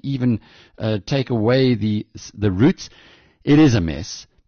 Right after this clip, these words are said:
But, uh, Grant has got some pretty good insights. Uh, let's have a listen. I spoke to him earlier this morning. Well, Grant Back joins us now. He's the chairman of the S A A Pilots Association. Grant,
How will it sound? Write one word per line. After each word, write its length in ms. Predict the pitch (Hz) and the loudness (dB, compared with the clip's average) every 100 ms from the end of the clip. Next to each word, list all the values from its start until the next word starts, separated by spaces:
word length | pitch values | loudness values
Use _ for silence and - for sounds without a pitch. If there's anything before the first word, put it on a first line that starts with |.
| - | -2
But, 400 | 117 - - 139 | -2 -2 -8 -4
uh, 280 | 131 135 | -2 -2
Grant 420 | 123 107 160 202 185 | -4 -2 0 0 -2
has 120 | 143 | -4
got 220 | 156 151 | -4 -4
some 400 | - 139 135 117 | -2 0 0 -4
pretty 260 | - 196 226 | -6 -4 0
good 160 | 202 | 0
insights. 760 | 165 151 - - 147 - - - | 2 2 0 -6 -8 -14 -18 -10
Uh, 220 | 160 165 | -8 -6
let's 220 | 156 180 - | -4 -4 -2
have 140 | 151 | 0
a 40 | |
listen. 240 | 123 104 92 | 2 0 -2
I 60 | |
spoke 260 | 120 165 135 | -2 0 -2
to 100 | - | 0
him 140 | 107 101 | -2 -2
earlier 360 | 95 87 92 87 | -2 -2 -2 -4
this 240 | - 95 - | -8 -12 -8
morning. 340 | 85 69 65 107 _ _ _ _ - | -8 -8 -12 -18 _ _ _ _ -16
Well, 100 | 120 | -8
Grant 260 | 165 190 | -6 -4
Back 420 | 180 147 - - - | -4 -4 -8 -20 -10
joins 300 | 110 95 87 | -8 -6 -8
us 160 | - | -12
now. 200 | 92 92 | -10 -10
He's 180 | 107 104 | -10 -12
the 80 | 104 | -12
chairman 360 | - 131 123 | -8 -6 -4
of 80 | 104 | -6
the 160 | 98 98 | -8 -8
S 220 | 117 110 - | -10 -12 -10
A 180 | 117 104 - | -8 -6 -6
A 140 | 104 | -8
Pilots 640 | 95 - 127 120 101 - - | -8 -12 -12 -10 -10 -12 -18
Association. 760 | - 110 95 - 104 95 - - - _ | -14 -10 -10 -8 -8 -8 -10 -16 -20 _
Grant, 260 | 180 233 | -6 -6